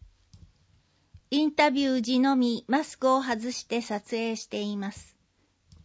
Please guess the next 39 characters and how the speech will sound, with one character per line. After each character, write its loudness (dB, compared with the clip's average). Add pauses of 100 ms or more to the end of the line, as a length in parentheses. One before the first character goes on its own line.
(1000)
祝 6
う -2
気 -4
持 2
ち -4
は 2
自 -4
粛 -2
し -8
た -2
く -6
な 0
い。 -8 (1160)
コ 4
ロ 4
ナ 2
禍 0
で 2
私 0
が 2
選 0
択 -4
し -8
た -2
も 0
の。 -8 (1300)
新 0
型 2
コ 2
ロ 4
ナ 2
ウ 2
イ 0
ル -2
ス -8
感 0
染 0
症 -4
は -4